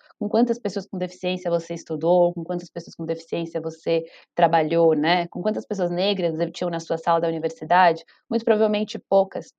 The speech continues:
embora isso tenha começado a mudar, ainda bem, nos últimos anos.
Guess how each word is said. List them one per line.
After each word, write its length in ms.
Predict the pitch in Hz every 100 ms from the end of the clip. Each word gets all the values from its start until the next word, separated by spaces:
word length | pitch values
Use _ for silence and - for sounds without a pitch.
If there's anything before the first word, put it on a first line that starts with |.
| -
embora 360 | 175 175 175
isso 200 | 175 175 -
tenha 360 | 180 175 175 -
começado 460 | 175 165 - 170
a 60 | 170
mudar, 280 | 170 170 165
ainda 260 | 165 165 170
bem, 240 | 165 165 - - _ _ -
nos 240 | 170 170
últimos 460 | 180 175 165 160 160
anos. 480 | 196 226 180 175